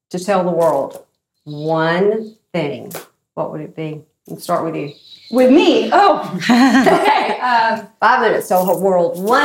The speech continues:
Speaker 2: five
Speaker 1: thing.
Speaker 2: mi-, five minutes is a long time.
Speaker 1: <laughs> You have to use five minutes,
Speaker 2: Okay, good.
Speaker 1: but, but you're limited to five.
Speaker 2: I would say, uh, as a, communication is really important to me. It's how I make my living. Um, I would say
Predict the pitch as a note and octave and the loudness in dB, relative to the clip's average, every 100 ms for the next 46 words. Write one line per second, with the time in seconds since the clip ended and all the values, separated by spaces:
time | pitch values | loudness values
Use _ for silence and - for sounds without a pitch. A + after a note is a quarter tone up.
0 | C#4+ G#4 G4 - - - - F4+ D5 D#5 | 2 2 2 2 -2 -6 -10 -8 -4 -4
1 | - D4+ C#4 C#4 D4 G4+ C5+ C#5 B4+ - | -4 -2 0 2 2 0 -6 -8 -4 -2
2 | - B3 B3 D4+ B4+ B4 C5+ G#4 B3 G#3+ | -2 -2 0 2 2 2 0 -2 -4 0
3 | G3+ - - - - - - G#3 - A3 | 2 2 2 2 2 2 2 2 2 0
4 | A#3+ D4+ C#4+ D#4 D#4 G3 E3+ - E3+ E3 | 2 2 4 4 4 2 0 -2 -4 -2
5 | - - _ _ _ - A#3 D4+ - C#4 | -2 -4 _ _ _ -2 0 0 0 2
6 | A#3+ A3 G#3 G3+ G3 - - G#3+ G#3+ G#3+ | 2 2 0 0 0 0 0 -2 0 0
7 | G3+ G3 F#3 F#3 - _ _ _ _ _ | 0 0 0 -4 -8 _ _ _ _ _
8 | _ _ - C4 C4+ C4+ C4 B3+ B3+ C4 | _ _ -4 0 2 0 -2 -2 -2 0
9 | B3+ A#3+ A#3+ A3+ B3 B3 B3 C4 B3+ - | 2 2 -2 -4 -4 -4 -2 -4 -4 -8
10 | A3 G3+ G3 G3 - G#3+ G#3+ G#3 G3 F#3+ | -4 -2 -2 -6 -8 -10 -6 -6 -2 -2
11 | G#3+ A3 G#3+ - G3+ F3+ F#3 F3+ - A3+ | -4 -6 -8 -6 -2 -2 -2 -8 -6 -2
12 | A3 G#3+ - G3 F#3 E3 | -2 -4 -4 -4 -4 -8